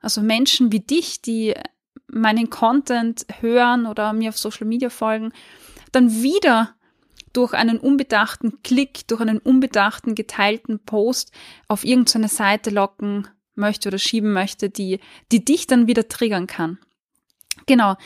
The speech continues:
Und weil das einfach so mein Ziel war und an vorderster Front steht,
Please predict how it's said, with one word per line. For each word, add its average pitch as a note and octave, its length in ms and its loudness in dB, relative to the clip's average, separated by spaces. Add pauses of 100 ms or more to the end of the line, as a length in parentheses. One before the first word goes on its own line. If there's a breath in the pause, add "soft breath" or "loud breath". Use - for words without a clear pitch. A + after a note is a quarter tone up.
(320 loud breath)
Und A#3+ 180 2
weil A#3 160 4
das C4 320 2
einfach B3 340 0
so B3+ 200 -2
mein A3 340 0
Ziel C#4 500 0
war G#3+ 320 2
und G#3+ 300 -4
an G#3+ 200 -2
vorderster A3 500 -2
Front G#3 340 -4
steht, C4+ 380 -4